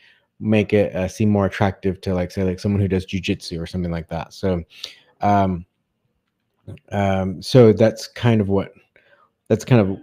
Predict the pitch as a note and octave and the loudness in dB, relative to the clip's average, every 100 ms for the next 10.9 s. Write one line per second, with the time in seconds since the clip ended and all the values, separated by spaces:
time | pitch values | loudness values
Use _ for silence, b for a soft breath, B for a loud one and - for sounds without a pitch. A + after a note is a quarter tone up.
0 | - C3+ C3+ C3 A#2 G#2 F#2 G2 F#2+ F2+ | -4 4 8 8 8 6 2 -4 -4 -4
1 | - G2+ A2+ C3+ F#3+ F3 G#2+ A2+ A2 A2 | -2 4 6 6 4 -2 2 2 4 6
2 | B2 B2 A2 G#2+ G2 F#2 G2+ G2+ F#2+ F#2+ | 6 6 4 4 2 2 2 0 0 -2
3 | G2 F2+ G#2+ G2+ G#2+ G#2 A2+ - A#2+ A2+ | -2 -2 -4 2 2 4 4 4 0 0
4 | B2+ A2+ B2 A#2 B2 A#2+ B2 - b b | -2 0 0 0 0 0 0 -4 b b
5 | b - - C3+ A#2 A2 - _ _ _ | b -6 4 6 6 4 -8 _ _ _
6 | b b - B2 A#2 A2+ A2+ - b b | b b 0 4 6 4 2 -8 b b
7 | b _ _ _ _ _ - A#2 B2 G#2+ | b _ _ _ _ _ -4 4 6 6
8 | G2+ G2 G2+ G#2 G2+ F#2 F2+ - C3 A#2+ | 2 -2 -2 0 0 -2 -6 -4 -4 0
9 | A#2 A2 A2+ G2 A2 G#2 G2 F#2 F#2+ - | 0 2 0 0 0 0 -2 -8 -14 -10
10 | A2+ - B2 B2+ A#2+ C3 C3+ D#3 D3 | -10 -4 0 2 2 4 2 2 -6